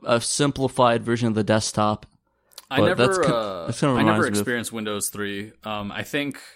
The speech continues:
Speaker 2: the first copy of Windows I remember is ninety-five.
Speaker 1: I gotcha. Yeah, I, I ran, I, when I was a kid, I had a Packard Bell and it had Windows three on it. Or was it three eighty-six? I can't remember.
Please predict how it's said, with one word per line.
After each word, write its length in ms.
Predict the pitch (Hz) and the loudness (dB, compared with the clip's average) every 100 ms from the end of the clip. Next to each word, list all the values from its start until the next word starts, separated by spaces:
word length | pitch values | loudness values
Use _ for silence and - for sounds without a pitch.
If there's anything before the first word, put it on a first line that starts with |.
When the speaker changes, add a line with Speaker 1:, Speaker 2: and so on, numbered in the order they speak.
| _ _ _ _ _ _ _ _ | _ _ _ _ _ _ _ _
Speaker 2:
the 140 | 120 | -12
first 520 | - - 131 117 - - | -12 -4 -4 -2 -6 -8
copy 320 | - 117 120 | -8 -6 -4
of 100 | 104 | -6
Windows 300 | 107 104 101 | -4 -4 -4
I 60 | |
remember 320 | 101 104 101 98 | -4 -4 -4 -6
is 100 | 92 | -6
ninety-five. 580 | 92 95 98 92 92 - - _ _ _ | -10 -10 -8 -8 -8 -14 -20 _ _ _
Speaker 1:
I 120 | 104 | -2
gotcha. 340 | 104 107 - 117 | 0 0 -2 2
Yeah, 160 | 120 | 6
I, 120 | 117 120 | 6 4
I 160 | 131 | 2
ran, 340 | 131 143 139 127 | 2 2 2 0
I, 280 | 120 127 127 | 2 4 4
when 260 | - 131 | 2 2
I 60 | 143 | 2
was 100 | 139 | 2
a 60 | 131 | 0
kid, 240 | - 139 | 2 4
I 80 | 120 | 6
had 160 | 127 | 4
a 40 | 117 | 2
Packard 380 | 117 120 113 101 | 2 0 -2 0
Bell 220 | 113 110 | 2 4
and 100 | 110 | 2
it 40 | |
had 220 | 113 107 | 2 2
Windows 300 | 110 107 101 | 4 2 0
three 220 | - 110 107 | 0 2 2
on 160 | 104 | 2
it. 120 | 110 - _ _ _ _ _ _ _ _ _ _ _ _ _ | 0 -4 _ _ _ _ _ _ _ _ _ _ _ _ _
Or 80 | 160 | -4
was 140 | 151 165 | 0 0
it 60 | |
three 200 | - 135 | 0 0
eighty-six? 420 | 123 107 - 107 | 2 0 -2 -2
I 60 | 123 | 0
can't 180 | 143 160 | 0 2
remember. 400 | 127 120 110 | 2 4 2